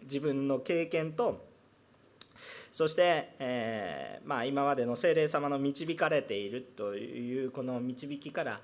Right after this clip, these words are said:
考えても、えー、「おそらく苦労します」と。で、その苦労は何か余裕で、全くノーダメージで、痛くも痒くもないような、そういうものではなく、涙をせずには語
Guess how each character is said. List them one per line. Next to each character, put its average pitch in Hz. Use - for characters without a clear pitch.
考 156
え 170
て 110
も、 139
え 117
ー、 -
「お -
そ 359
ら 330
く -
苦 -
労 120
し -
ま 92
す」 -
と。 -
で、 180
そ 294
の 330
苦 370
労 226
は 170
何 269
か 180
余 175
裕 233
で、 208
全 165
く 262
ノ 247
ー 247
ダ 262
メ 220
ー 147
ジ 131
で、 151
痛 262
く 220
も 165
痒 233
く -
も 156
な 202
い 151
よ 101
う 95
な、 131
そ 233
う 254
い 254
う 233
も 240
の 247
で 196
は 127
な 143
く、 143
涙 247
を 208
せ 214
ず 208
に 226
は 208
語 160